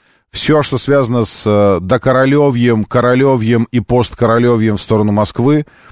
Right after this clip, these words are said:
э, все, все, что было желтым, превратилось в красное. Уже очень мощно. Дальше. Традиционнейшая, традиционнейшая, э, авария, э, на выезде с Енисейской улицы на Ярославку,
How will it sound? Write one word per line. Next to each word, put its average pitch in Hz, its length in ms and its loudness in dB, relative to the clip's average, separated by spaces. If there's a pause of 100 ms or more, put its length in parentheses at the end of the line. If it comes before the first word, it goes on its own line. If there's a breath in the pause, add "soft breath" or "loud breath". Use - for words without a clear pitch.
(180 loud breath)
э, 82 200 -2
все, 123 420 0
все, 127 220 -2
что 113 140 -4
было 110 240 0
желтым, 113 400 0
превратилось 98 800 -2
в - 80 -20
красное. - 680 -6
Уже 73 200 -6
очень 78 280 -4
мощно. 113 340 -4 (420 soft breath)
Дальше. 113 560 0 (300 soft breath)
Традиционнейшая, 139 1500 0 (400)
традиционнейшая, 113 1500 0 (220)
э, 85 400 0 (140)
авария, 101 720 0 (180)
э, 57 300 -10
на 92 440 0
выезде 90 580 0
с - 120 -6
Енисейской 101 560 0
улицы 95 400 0
на 87 80 -2
Ярославку, 98 640 -2